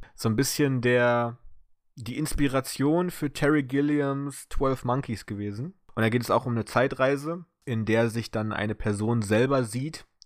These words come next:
und dann so ein Zeitloop sich auftut. Und, äh, das ist hier so ähnlich. Und, äh, hier geht es um eine Frau,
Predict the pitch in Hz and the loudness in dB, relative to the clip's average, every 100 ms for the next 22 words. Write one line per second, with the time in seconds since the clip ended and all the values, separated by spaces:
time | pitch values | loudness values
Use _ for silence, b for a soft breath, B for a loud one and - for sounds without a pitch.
0 | _ - 104 110 110 113 95 107 107 - | _ -10 -4 -2 -2 -2 -2 -2 -4 -6
1 | - 123 135 - 101 110 113 - b b | 2 4 4 -2 -4 -4 2 4 b b
2 | - - _ 113 98 - 90 123 - - | -14 -20 _ -10 -6 0 2 2 6 6
3 | 202 B B B B B B 127 127 123 | 6 B B B B B B 0 2 2
4 | 117 127 120 127 127 127 - 127 117 95 | 4 4 4 2 2 -6 -8 -6 -4 -2
5 | 117 104 95 - - - 104 107 107 104 | -2 -4 -10 -16 -16 -12 -10 -10 -6 -4
6 | 104 104 - 104 104 127 120 101 113 82 | -4 -6 -8 -10 -6 -6 -4 -2 -2 0
7 | 110 110 110 - - 127 147 160 | 0 2 0 0 4 6 6 2